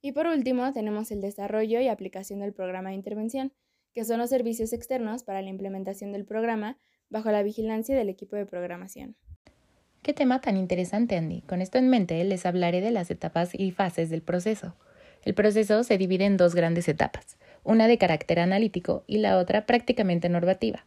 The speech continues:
Speaker 2: En cada de una de estas etapas se desarrollan fases específicas que dan lugar al logro de las metas establecidas y pie al desarrollo de la siguiente. Es decir, se trata de fases preparatorias entre sí.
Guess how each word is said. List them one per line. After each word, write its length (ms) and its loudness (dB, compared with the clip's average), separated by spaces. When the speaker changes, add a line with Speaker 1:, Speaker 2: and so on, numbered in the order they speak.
Speaker 2:
En 120 2
cada 260 4
de 100 6
una 200 4
de 80 4
estas 260 -2
etapas 400 0
se 100 -4
desarrollan 580 2
fases 300 0
específicas 760 -4
que 120 2
dan 180 4
lugar 240 4
al 160 2
logro 180 4
de 100 6
las 200 0
metas 340 -4
establecidas 760 0
y 140 0
pie 180 4
al 120 4
desarrollo 540 4
de 100 4
la 140 -2
siguiente. 480 -8
Es 180 4
decir, 360 4
se 180 -2
trata 280 2
de 120 4
fases 380 0
preparatorias 800 0
entre 240 2
sí. 220 -4